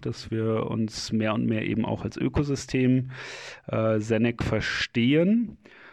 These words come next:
Es ist aber auch aus, aus Sicht dessen, was in den letzten zwölf Monaten passiert ist, äh, sicherlich die, die Teamaufstellung. Wir sind, äh, sehr, sehr stark gewachsen. Wir waren zum Anfang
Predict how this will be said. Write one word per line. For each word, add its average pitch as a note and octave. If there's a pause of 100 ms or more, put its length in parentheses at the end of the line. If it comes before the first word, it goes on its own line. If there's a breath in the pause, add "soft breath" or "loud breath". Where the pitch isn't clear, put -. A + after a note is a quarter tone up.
(580 loud breath)
Es A#2+
ist -
aber C3
auch B2+
aus, A#2+
aus A2+
Sicht B2+
dessen, B2
was A#2+
in B2
den A#2
letzten A#2
zwölf A2
Monaten B2
passiert A#2
ist, -
äh, A2
sicherlich A2+
die, G#2
die G#2
Teamaufstellung. B2+
Wir A2
sind, G#2+
äh, A2
sehr, G#2+
sehr C3+
stark A2
gewachsen. A#2+
Wir A2+
waren G#2+
zum -
Anfang A#2+